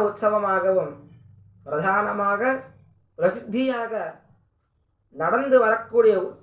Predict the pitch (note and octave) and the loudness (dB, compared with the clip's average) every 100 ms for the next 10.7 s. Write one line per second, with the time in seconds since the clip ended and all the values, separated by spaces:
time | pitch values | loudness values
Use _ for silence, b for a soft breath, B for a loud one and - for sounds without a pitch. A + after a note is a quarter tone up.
0 | _ - - - A#3+ A#3+ G#3+ G#3+ F3+ D3+ | _ -20 -10 -4 -2 -2 -2 0 0 -2
1 | - - _ _ _ _ _ _ _ _ | -6 -20 _ _ _ _ _ _ _ _
2 | _ _ C#3 D#3 F#3 G#3 G#3+ A3+ - A#3+ | _ _ -8 -4 0 2 2 0 -4 -4
3 | F#3 - - - _ _ _ _ _ _ | -4 -8 -16 -20 _ _ _ _ _ _
4 | _ _ _ - D#3+ A#3+ A#3+ F3+ E3+ E3+ | _ _ _ -8 -2 0 0 0 -2 -2
5 | G#3 F3+ D#3+ - - - - - - - | 0 0 -2 -10 -20 -20 -20 -20 -20 -20
6 | - - _ _ _ _ _ _ _ _ | -20 -20 _ _ _ _ _ _ _ _
7 | _ _ _ _ _ _ _ _ _ _ | _ _ _ _ _ _ _ _ _ _
8 | G3 C4 C4+ G#3 G#3 C4 C4 B3+ - A3+ | -10 0 2 2 -2 0 0 0 -2 -4
9 | F#3 - - - - _ _ _ _ _ | -4 -12 -20 -20 -20 _ _ _ _ _
10 | _ C3+ F3 A3 G#3+ A3 C4+ | _ -12 -8 0 2 2 -2